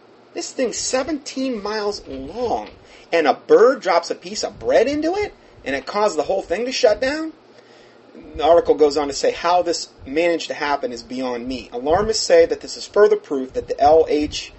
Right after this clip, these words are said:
C, Large Hadron Collider, will never function properly because it is under the influence from the future." Like there's time travelers or something coming back and, and,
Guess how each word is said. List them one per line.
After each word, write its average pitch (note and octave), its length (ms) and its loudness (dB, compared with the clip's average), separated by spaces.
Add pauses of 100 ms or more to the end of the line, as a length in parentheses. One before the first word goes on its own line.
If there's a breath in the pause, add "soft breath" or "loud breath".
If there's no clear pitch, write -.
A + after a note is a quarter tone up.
(280 loud breath)
C, A#2 540 -8 (140)
Large B2+ 360 -4 (340)
Hadron B2 420 -4
Collider, A#2 460 -6 (220 loud breath)
will D3 100 -6
never F#3 460 4
function C#3 420 -4
properly A#2 600 -4 (400 loud breath)
because D#3 340 4
it D#3+ 140 0
is D3+ 100 0
under E3+ 220 2
the D#3 160 -8
influence D3 640 -6
from D3 580 -4
the B2+ 100 -4
future." - 640 -8 (640 loud breath)
Like C3 240 2
there's - 220 -2
time D3+ 340 -6
travelers A#2 500 -8
or A#2+ 60 -12
something A2+ 340 -10
coming B2 240 -10
back A#2 400 -8
and, A2 100 -12
and, A#2 200 -12